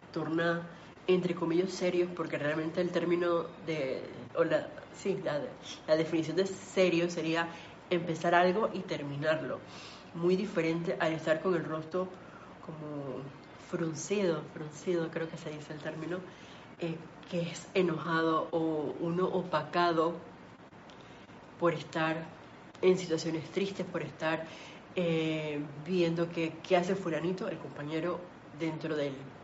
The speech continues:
las labores, dentro del hogar, en vez de estar irradiando felicidad, armonía, oye, amor a lo que uno hace y a quien uno, con quien uno comparte también.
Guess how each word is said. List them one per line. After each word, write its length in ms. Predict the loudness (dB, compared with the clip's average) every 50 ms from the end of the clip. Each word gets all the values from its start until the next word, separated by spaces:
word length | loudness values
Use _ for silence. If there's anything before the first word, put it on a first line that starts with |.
| -12 -10 -8 -6 -4 0
las 240 | 0 0 0 -2 -2
labores, 540 | -2 0 2 4 4 4 4 2 0 0
dentro 360 | 0 0 0 2 0 -2 -2 0
del 280 | 0 0 0 -2 -4 -4
hogar, 520 | -4 -4 -2 0 2 4 4 4 2 2 -2 -6 -10 -12 -14 -14 -14 -14 -16 -16 -16 -18 -18 -18 -18 -18 -18 -18 -18 -18 -20 -18 -18 -18 0 2
en 160 | 4 4 6
vez 100 | 8 6
de 60 | 6 6 4 4
estar 140 | 4 2 0 -2 -4 -4
irradiando 760 | -2 -2 0 2 0 0 0 2 4 6 6 6 6 4 2
felicidad, 640 | 0 0 0 0 0 -2 -2 0 2 4 4 2 2 -2 -8 -4 0
armonía, 840 | 2 2 2 0 -2 -2 -2 0 2 4 4 6 6 4 2 0 -2 -6 -10 -14 -16 -14 -10 -8
oye, 280 | -6 -6 -6 -8 -10 -12 -14 -16 -18 -18 -18 -18 -18 -18 -18 -16 -16 -16 -16 -18 -18 -18 -18 -18 -18 4 6
amor 540 | 8 8 8 6 4 4 6 6 6 6 4
a 80 | 2 2
lo 140 | 2 0 0
que 100 | -2 -4
uno 280 | -2 0 2 4 4 4
hace 380 | 4 4 2 0 -2 -4 -4 -4 -8 -12 -14 -16 -16 -14 -4 0
y 100 | 2 2
a 120 | 2 2
quien 220 | 0 0 0 0
uno, 400 | 2 0 2 2 2 2 0 0 -4 -6 -10 -14 -16 -6 -2
con 140 | 0 0 2
quien 220 | 2 4 4 6
uno 160 | 6 4 4
comparte 560 | 2 0 -2 -2 0 2 2 2 2 0 -2
también. 540 | -2 -2 -4 -4 -2 -4 -2 -2 -2 -2 -4